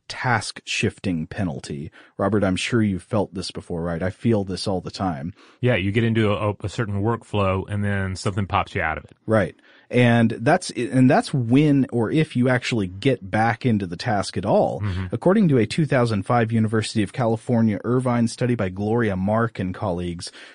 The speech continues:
Speaker 1: regaining your original focus on a project or task after an interruption takes people on average, uh, over twenty-five minutes. And if that's, they actually resume the task on the same day they were interrupted.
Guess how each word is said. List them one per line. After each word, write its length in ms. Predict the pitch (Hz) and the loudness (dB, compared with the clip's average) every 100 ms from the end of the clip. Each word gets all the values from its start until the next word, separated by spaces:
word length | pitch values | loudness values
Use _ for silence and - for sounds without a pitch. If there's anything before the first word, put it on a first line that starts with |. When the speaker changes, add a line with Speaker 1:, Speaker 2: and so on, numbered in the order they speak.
| - | 0
Speaker 1:
regaining 640 | 123 117 139 202 214 185 | 2 4 4 4 2 2
your 200 | 135 120 | 4 4
original 380 | 117 120 127 95 | 2 2 0 -2
focus 420 | - 135 123 - | -2 -2 -2 -2
on 120 | 117 | 0
a 60 | 98 | -2
project 600 | - 107 107 107 101 - | 0 0 2 0 -2 -2
or 100 | 87 | -6
task 520 | - 127 104 - - - | -2 2 2 0 -12 -2
after 420 | 104 123 - 123 | 0 0 0 2
an 120 | 107 | 2
interruption 720 | 95 113 101 110 - 160 143 143 - - | 2 2 2 0 0 2 2 0 -8 -12
takes 260 | - 135 - | -2 -2 0
people 280 | 170 160 135 | -2 2 4
on 160 | 123 | 4
average, 580 | 101 110 117 120 107 92 - | 4 2 4 2 2 -2 -6
uh, 100 | 110 _ | -8 _
over 300 | 127 131 143 | 2 4 2
twenty-five 760 | - - 120 110 104 104 92 80 | -2 0 2 2 0 0 0 0
minutes. 480 | 98 85 69 - - | -2 -4 -6 -12 -4
And 240 | 127 110 - | 0 0 2
if 320 | 156 170 - | 0 0 -2
that's, 320 | 139 120 - | 0 0 0
they 180 | 117 110 | -2 0
actually 440 | 113 117 - 117 107 | 2 0 0 0 0
resume 760 | 104 95 92 104 131 147 113 | 0 -2 0 2 4 4 2
the 100 | 92 | 0
task 480 | - 95 87 87 - | -2 -2 -2 -2 -2
on 160 | 104 98 | -2 0
the 100 | 95 | -2
same 400 | - 110 101 95 | 0 2 2 2
day 220 | 98 95 | 2 0
they 140 | 92 | -2
were 160 | 85 82 | -4 -4
interrupted. 720 | 98 85 95 95 - 69 | -4 0 -2 -2 -6 -8